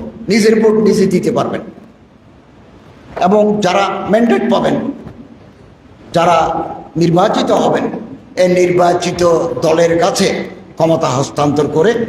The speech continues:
আমরা বিদায় নেব। আমি মনে করি আমাদের পাশে জামিয়া সালাফিয়া সহ, রাজশাহী সহ গোটা বাংলাদেশের মানুষ আমাদের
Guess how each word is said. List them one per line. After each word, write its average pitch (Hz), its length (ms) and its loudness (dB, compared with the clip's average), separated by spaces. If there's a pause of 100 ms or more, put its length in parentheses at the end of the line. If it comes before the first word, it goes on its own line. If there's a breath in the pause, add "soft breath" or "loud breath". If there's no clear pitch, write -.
আমরা 123 200 -2
বিদায় 117 300 0
নেব। 80 120 -6 (1600)
আমি 170 220 2
মনে 185 240 4
করি 196 240 2
আমাদের 185 440 0
পাশে 226 420 0 (960)
জামিয়া 202 420 2
সালাফিয়া 202 520 2
সহ, 190 520 0 (260)
রাজশাহী 196 520 0
সহ 180 360 0 (300)
গোটা 180 200 0
বাংলাদেশের 165 680 -2
মানুষ 151 320 -4 (240)
আমাদের 139 300 0